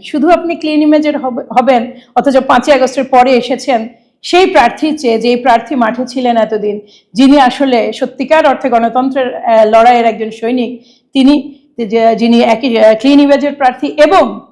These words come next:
এবং যিনি এই যে আমাদের সাড়ে চার কোটি নতুন ভোটার, I repeat, আমাদের টোটাল বারো কোটি ভোটারের one third,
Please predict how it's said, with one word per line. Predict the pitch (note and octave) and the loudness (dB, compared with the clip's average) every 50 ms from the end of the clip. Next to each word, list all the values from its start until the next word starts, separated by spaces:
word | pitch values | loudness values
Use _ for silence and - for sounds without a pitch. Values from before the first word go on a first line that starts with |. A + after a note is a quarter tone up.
| _ _ _ _ _ _ | _ _ _ _ _ _
এবং | C#4 D4+ D#4 F4+ G4+ G#4 G4+ F4 | 0 2 2 2 2 2 0 2
যিনি | D4 F4+ F4 F#4 F4 | 2 2 2 2 2
এই | E4 D#4+ C#4 | 2 2 2
যে | D#4 | 2
আমাদের | D4 C#4+ D4 C#4 C#4+ | 2 2 2 2 0
সাড়ে | C#4 C#4 - C#4 C4+ C#4 | 0 0 0 0 2 2
চার | C#4 C#4 E4+ D#4+ D#4+ | 2 2 0 0 0
কোটি | D#4 D#4+ C#4 C#4+ C4+ | -2 -4 -4 -4 -4
নতুন | B3+ B3+ C4 C#4 A#3+ A#3+ | -4 -4 -4 -4 -4 -4
ভোটার, | G3+ F#3+ G#3+ - A#3+ G#3+ F#3+ - - _ _ _ _ _ _ _ _ - | -4 -4 -4 -2 -4 -4 -4 -6 -12 _ _ _ _ _ _ _ _ 2
I | A#3+ C4+ C4+ | 2 2 4
repeat, | B3+ C4+ C4 C4 C#4 B3+ C4+ C4+ | 2 0 -2 -2 -4 -2 0 0
আমাদের | B3 B3+ B3+ C4 B3+ B3+ | 2 2 0 0 -2 0
টোটাল | C4 C#4+ C#4 D4 C#4+ C#4+ | -2 0 0 2 2 2
বারো | B3 C4 C4 C4+ | 4 2 2 2
কোটি | D4+ C#4+ C4 C#4 | 2 0 -2 -2
ভোটারের | C4 G#3+ B3 B3+ B3+ B3+ C4 C#4+ C#4 | -4 -4 -2 -2 0 2 2 2 2
one | A#3+ B3 B3+ C4 C4 | 2 2 2 2 0
third, | B3 B3+ - - A3+ A3+ B3 B3 A3+ G#3+ | -2 -6 -6 -2 2 4 4 4 4 2